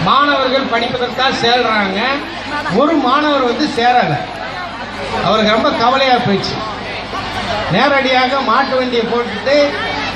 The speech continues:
அந்த மாணவருடைய வீட்டுக்கே போகின்றார். அந்த வீடு அவர் பக்கத்துல செட்டியப்பனூருங்கிற ஊரை சேர்ந்தவர். அந்த ஊருக்கு போய் மாட்டு வண்டி போய் நிக்குது. போய் அந்த கல்லூரியினுடைய தாளாளர், அந்த முஸ்லிம் பெரியவர் இறங்குகிறார்.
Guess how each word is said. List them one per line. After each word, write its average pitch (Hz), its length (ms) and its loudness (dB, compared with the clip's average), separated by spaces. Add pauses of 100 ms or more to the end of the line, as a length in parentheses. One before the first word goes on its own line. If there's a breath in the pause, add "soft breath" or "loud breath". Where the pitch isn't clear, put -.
(160)
அந்த 220 280 2
மாணவருடைய 277 760 2
வீட்டுக்கே 277 420 -2
போகின்றார். 226 680 2 (280)
அந்த 202 160 -2
வீடு 254 380 0 (260)
அவர் 214 280 4
பக்கத்துல 269 540 0 (180)
செட்டியப்பனூருங்கிற 247 920 -2
ஊரை 233 400 4
சேர்ந்தவர். 202 460 4 (880)
அந்த 240 240 2
ஊருக்கு 277 480 2
போய் 285 160 2
மாட்டு 262 360 0
வண்டி 247 220 2
போய் 254 320 0
நிக்குது. 254 400 0 (100)
போய் 247 400 2 (280)
அந்த 220 160 2
கல்லூரியினுடைய 233 960 2
தாளாளர், 240 600 2
அந்த 226 120 -2
முஸ்லிம் 247 440 -4
பெரியவர் 233 420 0
இறங்குகிறார். 214 720 0